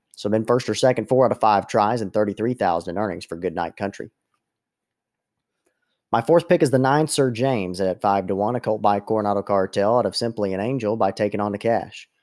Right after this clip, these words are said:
Ellen Kennedy Racing, L L C, the owners, Luis Vivanco trains, and the jockey, or <laughs> Luis Villafranco trains, not Luis Vivanco, the rider,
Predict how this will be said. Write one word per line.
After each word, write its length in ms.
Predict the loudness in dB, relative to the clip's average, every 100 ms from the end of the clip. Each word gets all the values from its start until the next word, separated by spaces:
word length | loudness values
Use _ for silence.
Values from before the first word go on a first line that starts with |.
| _ _ _ _ _ _ -2
Ellen 180 | -2
Kennedy 280 | -2 -2 0
Racing, 340 | 0 0 0 -2
L 100 | 0
L 120 | 0
C, 180 | -2 -4
the 160 | -2
owners, 320 | -2 -2 -4
Luis 220 | -2 -2 -4
Vivanco 440 | -2 -2 0 -4
trains, 360 | -2 -4 -4 -4
and 80 |
the 60 | -4
jockey, 460 | 0 0 0 -8 -8 _ _ _
or 160 | -6 -6
<laughs> 40 | -2
Luis 320 | 2 2 4
Villafranco 680 | 2 2 2 0 2 0 0
trains, 400 | -2 -2 -2 -2
not 220 | -2 -2
Luis 280 | -4 -4 -6
Vivanco, 500 | -4 0 0 0 0
the 100 | 2
rider, 380 | 2 2 0